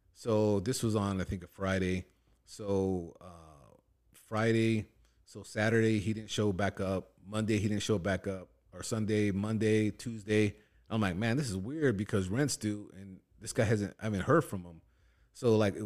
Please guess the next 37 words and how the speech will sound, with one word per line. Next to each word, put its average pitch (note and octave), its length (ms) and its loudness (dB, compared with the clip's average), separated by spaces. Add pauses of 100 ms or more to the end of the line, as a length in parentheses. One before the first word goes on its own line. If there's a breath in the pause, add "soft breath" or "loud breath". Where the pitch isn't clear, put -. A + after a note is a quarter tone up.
Wednesday, A2+ 560 2
Thursday, A2+ 400 2
and G2 80 2
I F2+ 40 0
was D#2+ 80 -2
like, D#2+ 120 -2
"All E2 180 -4
right, D2+ 260 -8
let G#2+ 100 -10
me, G#2 160 -12 (500)
let C3 40 -14
me D3+ 60 -12
find A2 240 0
out F#2 120 2
where F#2 120 0
his D#2 140 -6
mom F2+ 280 -2
lives," D#2+ 300 -10
you F2 60 -18
know. F2 160 -16
So D#2+ 140 -18
I D#2+ 40 -18
called F#2 340 0
her F#2 140 0
up F2+ 260 -2 (360)
and G2+ 100 -8
I - 20 -2
was F#2 100 0
like, F2 100 0
"Hey, B2 300 2 (100)
hey, A2 300 -4 (500)
is F2+ 440 -18
so-and-so A#2 460 -14
there?" A#2+ 340 4 (480 soft breath)
And G#2 80 -16
she's G#2 220 0
like, F#2 260 0